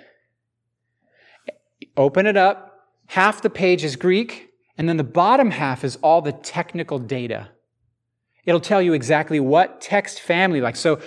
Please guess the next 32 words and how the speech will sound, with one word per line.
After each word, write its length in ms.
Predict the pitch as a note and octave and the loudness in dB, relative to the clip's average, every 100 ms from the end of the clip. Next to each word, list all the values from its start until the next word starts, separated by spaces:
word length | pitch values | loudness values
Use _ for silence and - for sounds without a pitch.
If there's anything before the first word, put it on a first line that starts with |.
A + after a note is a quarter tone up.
| - | -6
so 160 | - | 0
you 140 | E3 E3+ | 2 2
have 160 | D#3+ | 0
cop-, 320 | - E3 F3+ - | 0 -2 0 0
families 360 | F#3 A3 F#3 | 2 4 2
of 100 | C#3+ | -2
copies, 420 | - E3+ D3 B2 - - - | -2 -2 -2 -8 -10 -18 -4
the 80 | C#3 | 0
North 340 | C#3 E3 E3 | 2 2 2
African 420 | G3+ G3 F3+ D#3 | 0 0 -4 -4
families 380 | C3 C#3+ B2 A2+ | -2 -4 -4 -6
of 80 | A#2 | -6
copies 500 | C#3 A2 A#2+ A2+ - _ | -2 -2 -4 -16 -20 _
that 100 | C#3+ | -4
were 60 | C#3 | -2
found 260 | D#3 D3+ | 0 0
in 60 | D3+ | 0
the 100 | D#3+ | 0
Alexandrian 640 | D3+ D#3 D3+ F#3 E3 D3+ | 0 0 -2 -2 -2 -2
region, 300 | B2+ A#2 A#2 - _ | -4 -6 -10 -16 _
the 140 | E3+ E3 | -2 -2
Italian 560 | E3 - G3 G#3+ E3+ | -2 0 2 2 -2
families 380 | C#3 D3+ C#3 B2 | -2 -2 -2 -4
of 80 | B2 | -6
copies 320 | C#3 A2+ B2 | -6 -4 -4
that 120 | C#3 | -4
were 60 | C#3 | -4
found 300 | - E3 E3+ | -2 -2 -2
in 80 | E3+ | -4
Rome, 520 | F3 G3 F#3 B2+ - - | -4 -2 0 -2 -6 -6
the 100 | D#3+ | -4
Greek 460 | C3 G3 A#3 - | 0 2 2 -2